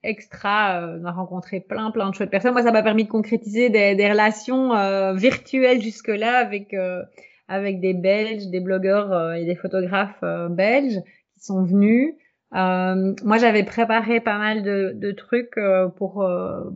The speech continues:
pour les exercices pratiques. Donc, euh, et puis, on avait cal-, collaboré avec, euh, avec deux, euh, deux personnes, une qui avait fait un gâteau, l'autre qui avait apporté des biscuits.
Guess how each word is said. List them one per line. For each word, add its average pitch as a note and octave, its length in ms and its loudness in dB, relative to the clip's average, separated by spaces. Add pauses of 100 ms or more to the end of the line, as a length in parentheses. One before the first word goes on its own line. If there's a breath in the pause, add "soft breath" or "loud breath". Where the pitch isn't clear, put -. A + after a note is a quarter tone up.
(140)
pour G3+ 140 -2
les G3 200 2
exercices G3 520 0
pratiques. A#3 640 -4
Donc, F3+ 300 -2
euh, F3 300 -2 (640 loud breath)
et G3+ 160 2
puis, A#3 400 6
on A3 60 6
avait G3 200 2
cal-, G3 240 0
collaboré G#3 680 4
avec, F#3+ 360 0
euh, F3 720 -2 (360)
avec F#3+ 320 0 (100)
deux, A3 800 6
euh, F#3+ 640 0
deux F#3+ 160 2
personnes, G3+ 500 4
une G3+ 140 6
qui G3 80 2
avait F#3 120 4
fait F#3 120 -2
un F#3 100 2
gâteau, F#3 380 4
l'autre G3+ 140 2
qui F#3+ 100 -2
avait F3 100 4
apporté E3+ 380 -6
des F3 100 -2
biscuits. - 520 -8